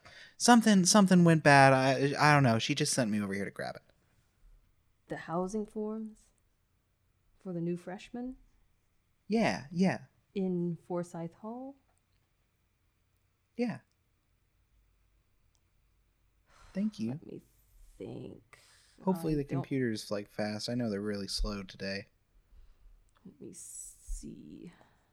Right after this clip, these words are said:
Speaker 2: I don't think they,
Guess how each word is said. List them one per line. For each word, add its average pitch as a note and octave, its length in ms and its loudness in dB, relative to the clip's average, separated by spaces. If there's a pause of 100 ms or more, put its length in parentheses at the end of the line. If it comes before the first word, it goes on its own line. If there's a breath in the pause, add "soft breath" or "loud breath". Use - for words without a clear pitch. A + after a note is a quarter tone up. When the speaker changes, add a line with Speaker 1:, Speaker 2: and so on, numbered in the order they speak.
(2500 soft breath)
Speaker 2:
I F3+ 120 -10 (180)
don't F#3 340 -4 (1120)
think F#3 520 -2
they, C3+ 500 -6